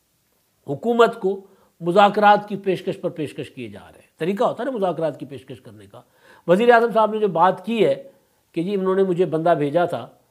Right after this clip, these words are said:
तो इमरान खान साहब को चाहिए कि इमरान, कि आर्मी चीफ का तकर्रुर के लिए मुशावरत कर लेते हैं, अ, कुछ नाम आप दें, कुछ नाम मैं देता हूँ, तीन तीन नाम। तो इमरान खान साहब को जलसे में खड़े होकर खिताब करने के साथ साथ इम-, शहबाज शरीफ साहब को सू करना चाहिए, उनके खिलाफ हतक इज़्ज़त का दावा दायर करना चाहिए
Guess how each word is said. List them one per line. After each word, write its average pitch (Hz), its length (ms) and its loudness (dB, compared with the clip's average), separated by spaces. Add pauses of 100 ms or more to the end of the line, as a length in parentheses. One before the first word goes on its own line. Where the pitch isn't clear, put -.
(320)
तो 170 60 -10
इमरान 196 240 0
खान 196 160 -4
साहब 202 220 -2
को 202 80 -4
चाहिए 208 400 -2
कि 208 120 -6
इमरान, 185 400 -6
कि 175 120 -2
आर्मी 175 260 2
चीफ 185 280 -10
का 185 100 -4
तकर्रुर 170 420 -2
के 170 100 -8
लिए 165 80 -4
मुशावरत 147 440 -6
कर 156 120 -4
लेते 143 320 -6
हैं, 131 320 -6 (320)
अ, 131 160 -6
कुछ 135 220 -10
नाम 139 240 -4
आप 139 160 -4
दें, 135 180 -8
कुछ 131 180 -16
नाम 131 160 -6
मैं 131 220 -6
देता 131 240 -8
हूँ, 117 240 -12
तीन 127 220 -10
तीन 127 160 -10
नाम। 113 220 -12 (560)
तो 190 60 -8
इमरान 202 240 2
खान 220 160 0
साहब 220 260 0
को 247 160 -2
जलसे 185 420 -2
में 208 120 -4
खड़े 196 200 0
होकर 190 200 -2
खिताब 175 400 -4
करने 180 260 -4
के 180 120 -8
साथ 170 280 -2
साथ 151 300 -6 (760)
इम-, 196 220 -6
शहबाज 214 340 4
शरीफ 233 180 -8
साहब 202 220 -2
को 208 80 -4
सू 226 200 -4
करना 135 320 -2
चाहिए, 101 300 -16
उनके 180 220 -6
खिलाफ 175 260 -4
हतक 170 240 -6
इज़्ज़त 165 220 -4
का 151 120 -6
दावा 131 240 -4
दायर 110 200 -12
करना 87 280 -20
चाहिए - 340 -20